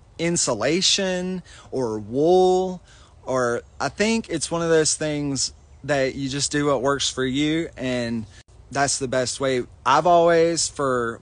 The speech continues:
five years, wrapped our peonies in simple craft paper, or newspaper would be great if you still get the newspaper, and put 'em in the bulb crate. And then we have a little extra landscape fabric.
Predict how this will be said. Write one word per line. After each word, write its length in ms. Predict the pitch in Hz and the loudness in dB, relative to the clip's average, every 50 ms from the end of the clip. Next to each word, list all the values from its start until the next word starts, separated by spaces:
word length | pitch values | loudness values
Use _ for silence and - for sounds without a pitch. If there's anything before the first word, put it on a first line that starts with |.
| - - | -6 0
five 280 | 139 139 147 160 156 | 2 2 2 2 0
years, 480 | 156 147 135 123 120 120 127 120 - - | -2 -2 -2 -2 -4 -4 -4 -6 -8 -6
wrapped 260 | 135 135 131 135 - | -2 -2 -2 -2 0
our 120 | 151 151 143 | -2 -2 -2
peonies 520 | - 151 147 143 139 139 135 135 127 - - | -4 -6 -6 -4 -4 -4 -2 -2 -4 -4 -6
in 200 | 123 123 120 117 | -6 -6 -6 -6
simple 440 | 110 - - 143 139 - 147 135 104 | -6 -6 -6 -8 -8 -8 -8 -8 -8
craft 640 | - - - - 131 135 143 156 - - - - - | -8 -12 -6 -4 -2 0 0 -2 -4 -8 -14 -10 -6
paper, 440 | 160 151 147 135 - 139 135 135 - | -4 -4 -4 -4 -6 -6 -6 -4 -4
or 160 | - 147 143 | -4 -4 -4
newspaper 880 | 139 139 143 147 160 165 170 165 - - - 160 147 143 - - 147 143 | -4 -4 -4 -2 0 0 0 0 -2 -4 -4 -6 -6 -6 -6 -6 -4 -2
would 180 | 147 147 139 135 | -2 -2 -2 -2
be 100 | 139 123 | -4 -4
great 360 | 120 131 131 139 151 160 - | -2 -2 0 0 -2 -4 -6
if 100 | 120 - | -10 -10
you 60 | 127 | -8
still 220 | 120 - - 135 131 | -6 -6 -4 -4 -4
get 160 | 131 123 - | -4 -6 -6
the 60 | 123 123 | -6 -4
newspaper, 720 | 135 160 160 - - - 123 117 107 - 135 143 139 - - - - - - - - - - - - - - - - - - | -4 -4 -4 -4 -6 -6 -6 -6 -6 -6 -8 -8 -8 -10 -14 -20 -20 -20 -20 -20 -20 -20 -20 -20 -20 -20 -20 -20 -20 -10 -4
and 540 | 170 170 180 180 180 180 180 180 180 175 - - - - - | 0 2 4 4 4 4 4 2 0 0 -4 -6 -10 -16 -8
put 140 | - 175 175 | -4 -2 0
'em 100 | 180 190 | 0 2
in 80 | 190 190 | 2 2
the 80 | 180 | 2
bulb 320 | 165 170 160 160 165 143 - | 4 4 6 6 6 4 2
crate. 380 | - 175 165 160 160 165 156 | 0 0 2 2 2 2 0
And 100 | 143 151 | -2 -4
then 80 | 151 156 | -4 -2
we 120 | 175 180 | 0 2
have 200 | 190 196 190 165 | 2 2 2 4
a 40 | 160 | 2
little 280 | 156 160 175 190 196 190 - | 2 4 4 4 4 4 4
extra 440 | 165 175 170 - - - 170 160 | 2 0 0 0 -2 0 0 2
landscape 580 | 151 156 156 156 160 151 - - 160 156 160 - - - - - - | 2 2 0 0 -2 -4 -2 -2 -2 -2 -2 -4 -10 -18 -20 -8 -2
fabric. 580 | 160 147 147 151 147 135 151 151 147 147 143 | 0 2 2 2 2 2 0 0 0 0 -4